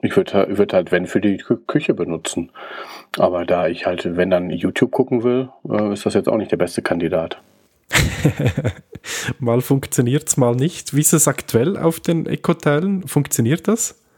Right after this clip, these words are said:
Speaker 1: Ich weiß es nicht.
Speaker 2: Weiß das der Jan?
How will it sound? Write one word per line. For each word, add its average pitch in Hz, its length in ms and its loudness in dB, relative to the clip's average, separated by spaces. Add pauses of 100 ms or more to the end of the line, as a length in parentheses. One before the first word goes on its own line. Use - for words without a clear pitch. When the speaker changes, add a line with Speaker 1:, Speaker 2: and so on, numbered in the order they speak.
(840)
Speaker 1:
Ich - 140 -6
weiß 82 200 -2
es - 120 -12
nicht. - 220 -8 (1400)
Speaker 2:
Weiß 110 300 -4
das - 140 -2
der 113 160 2
Jan? 104 300 0